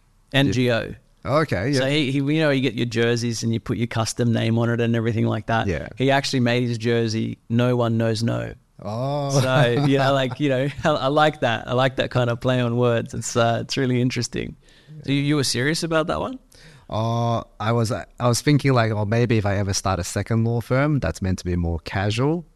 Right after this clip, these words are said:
Speaker 2: that's definitely the name." <laughs>
Speaker 1: That's pretty cool. I kinda like that too. I think it's a little bit more playful, right? So it's something a
Speaker 2: Yes.
Speaker 1: little bit more warm and welcoming,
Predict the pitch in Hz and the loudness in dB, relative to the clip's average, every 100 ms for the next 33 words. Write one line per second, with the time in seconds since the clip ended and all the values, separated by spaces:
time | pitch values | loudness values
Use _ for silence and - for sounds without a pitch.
0 | _ - - - - 175 - 82 - 76 | _ -4 -4 -4 -6 -6 -4 -6 -6 -6
1 | 78 76 - - - - 131 139 - - | -6 -6 -8 -12 -16 -8 0 2 0 0
2 | 151 127 113 120 113 107 101 117 127 143 | 0 2 0 0 0 -2 0 0 0 0
3 | 120 113 113 - 113 - - 110 104 101 | 2 2 0 -2 -4 -4 -4 -2 -2 -6
4 | - - - 151 175 - 165 165 160 151 | -14 -12 -2 2 2 0 0 0 2 0
5 | 135 - 123 120 - 113 110 123 120 - | 0 0 -2 -2 -4 -4 -2 -2 -2 -4
6 | 113 139 131 123 120 120 117 117 110 113 | -2 0 0 0 0 0 0 0 0 0
7 | 113 110 110 107 - 107 101 | 0 0 2 0 0 -2 -2